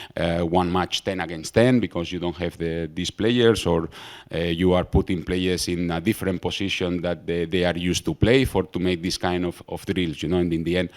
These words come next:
one of the, the points that I find from, from the beginning, since I'm one month or, or six weeks here, is this is one of the, of the biggest points.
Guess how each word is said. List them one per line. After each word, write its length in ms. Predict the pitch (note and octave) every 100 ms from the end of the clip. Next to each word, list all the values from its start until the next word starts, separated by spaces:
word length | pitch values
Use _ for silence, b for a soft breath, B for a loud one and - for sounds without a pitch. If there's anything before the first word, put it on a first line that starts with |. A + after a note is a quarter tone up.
| B B B
one 220 | - G2+
of 140 | G2+ E2+
the, 580 | F#2 F#2 F#2 F2+ F2+ F#2 G#2
the 120 | - F2+
points 340 | - G#2+ G2
that 160 | F2 F2
I 100 | F2+
find 360 | F2 F#2+ G2 F#2
from, 400 | - F2+ F2+ F2
from 220 | - F2+
the 100 | F2
beginning, 500 | E2 E2 G#2+ A2+ G#2+
since 320 | - E2+ E2
I'm 340 | E2 E2+ E2 E2
one 160 | E2+
month 280 | E2+ E2+ -
or, 200 | E2 E2
or 240 | E2 E2
six 320 | D2+ - F2+ E2
weeks 340 | F2+ - - B B B
here, 400 | - A2+ A#2 A#2
is 320 | G#2 D#2+ - -
this 160 | E2 D#2+
is 140 | D#2
one 160 | D#2 D#2+
of 120 | D2+
the, 300 | D#2+ D#2+ D#2 -
of 160 | E2
the 80 | D#2+
biggest 340 | E2 D#2+ E2
points. 280 | - D#2+ C#2+